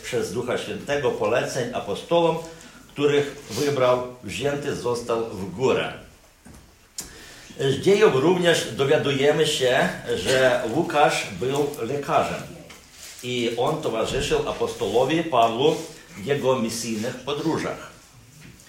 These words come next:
Jeszcze kilku rzeczy dowiadujemy się o autorze i okolicznościach napisania tej Ewangelii, e, e, Łukasza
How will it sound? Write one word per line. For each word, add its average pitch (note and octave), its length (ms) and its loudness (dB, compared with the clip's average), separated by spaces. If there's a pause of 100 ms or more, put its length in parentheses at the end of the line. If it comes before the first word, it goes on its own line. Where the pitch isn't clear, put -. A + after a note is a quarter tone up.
(220)
Jeszcze E3+ 420 2
kilku - 360 -4
rzeczy D3+ 460 -2 (120)
dowiadujemy A#2+ 680 0
się C#3+ 280 0
o B2+ 240 2
autorze D3 640 4 (880)
i C#3 220 -2
okolicznościach C#3+ 960 0
napisania B2+ 680 0
tej B2+ 380 0
Ewangelii, A#2 720 0
e, G#2+ 40 -2
e, G2+ 600 -2 (400)
Łukasza C#3+ 680 -2